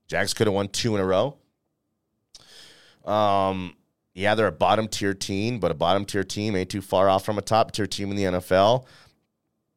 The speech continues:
It all comes down to the Titans. And if you beat the Titans, everything is different.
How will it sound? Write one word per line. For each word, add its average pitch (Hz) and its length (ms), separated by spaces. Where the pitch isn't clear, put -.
It 98 120
all 98 140
comes 107 260
down 104 200
to 98 60
the 92 100
Titans. 98 600
And 95 100
if - 120
you 85 80
beat 110 240
the 101 60
Titans, 95 640
everything 110 680
is 85 140
different. - 600